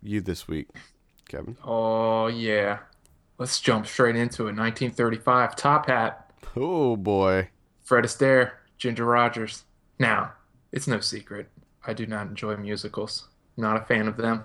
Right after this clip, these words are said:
Speaker 2: I don't understand 'em. I still cannot wrap my head around what's happening on the screen when people just start singing for no reason. <clears throat>
Speaker 1: It's just like real life, dude.
Speaker 2: So,
Speaker 1: It's just like real life.
Speaker 2: it's, it,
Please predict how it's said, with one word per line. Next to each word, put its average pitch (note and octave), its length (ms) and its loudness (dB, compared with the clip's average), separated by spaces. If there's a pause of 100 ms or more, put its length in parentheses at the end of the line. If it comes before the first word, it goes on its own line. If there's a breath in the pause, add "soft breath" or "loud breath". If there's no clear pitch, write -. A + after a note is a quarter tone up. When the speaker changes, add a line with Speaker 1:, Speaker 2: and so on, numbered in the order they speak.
(240)
Speaker 2:
I A2+ 60 -2
don't G#2+ 180 2
understand A2 540 2
'em. A2+ 180 4 (380)
I - 60 -6
still - 220 2
cannot A2+ 440 4
wrap A2 200 4
my A2+ 140 0
head A#2+ 200 0
around G#2+ 460 4
what's G#2+ 440 4
happening A2+ 560 2 (360)
on A2 200 4
the G#2 80 2
screen G#2+ 520 6 (360)
when G#2 180 2
people G#2 280 2
just G2+ 200 0
start G2 240 4
singing A#2+ 380 4
for C#3+ 120 4
no C#3 100 6
reason. D3 420 6
<clears throat> - 540 -14
Speaker 1:
It's D3+ 260 10
just - 100 -8
like E3 100 -2
real C#3+ 200 4
life, C3+ 260 4
dude. F#2+ 220 0
Speaker 2:
So, A#2+ 180 6
Speaker 1:
It's G2+ 80 -4
just - 160 -10
like A2 160 -4
real G#2+ 300 -2
life. F#2 320 -2
Speaker 2:
it's, - 320 -2
it, C#3+ 180 4